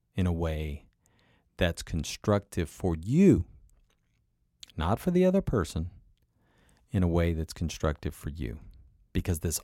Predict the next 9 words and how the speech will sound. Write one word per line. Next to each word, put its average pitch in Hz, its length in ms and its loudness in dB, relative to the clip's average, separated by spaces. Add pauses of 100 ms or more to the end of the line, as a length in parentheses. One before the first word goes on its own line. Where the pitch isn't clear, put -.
all 101 360 6
comes 92 360 0
back 87 380 -2
to 76 420 -4 (520)
you 104 380 6
living 87 340 2
your 85 140 0
best 78 300 -6
life - 440 -14